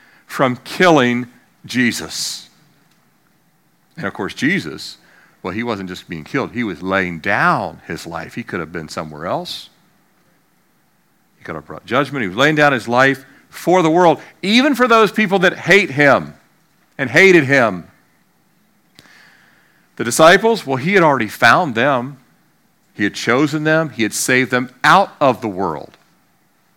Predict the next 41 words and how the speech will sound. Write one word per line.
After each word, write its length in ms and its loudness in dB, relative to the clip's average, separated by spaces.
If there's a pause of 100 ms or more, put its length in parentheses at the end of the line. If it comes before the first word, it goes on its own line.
(480)
He 120 4
told 240 4
them 120 4
earlier 280 6
in 80 0
the 80 0
night 180 6
in 80 -6
John 240 4
fifteen 540 -2
nineteen, 840 -2 (800)
that 240 0
they 180 8
were 160 4
no 260 6
longer 480 6
of 300 6
the 100 2
world. 280 4 (220)
How 160 8
many 180 4
know 140 8
you're 180 8
no 200 8
longer 360 8
of 120 8
the 80 4
world? 440 6 (840)
That's 120 -8
what 60 -2
he 60 -4
told 240 4
them. 140 -2
He 260 -20
said, 140 -2
"You're 80 0
no 120 8
longer 320 8
of 120 8
the 80 2
world. 340 6